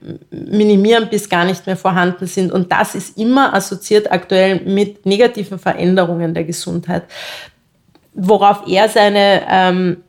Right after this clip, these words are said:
Aussage stützt, kann ich jetzt, wie gesagt, nicht dezidiert sagen.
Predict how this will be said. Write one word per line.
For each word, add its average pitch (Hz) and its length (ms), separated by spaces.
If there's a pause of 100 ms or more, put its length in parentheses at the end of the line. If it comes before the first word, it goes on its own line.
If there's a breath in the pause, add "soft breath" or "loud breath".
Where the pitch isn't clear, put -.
(120)
Aussage 185 460
stützt, - 560
kann 196 200
ich 202 100
jetzt, 196 220
wie 202 60
gesagt, 185 460
nicht - 480 (140)
dezidiert 208 560
sagen. 202 500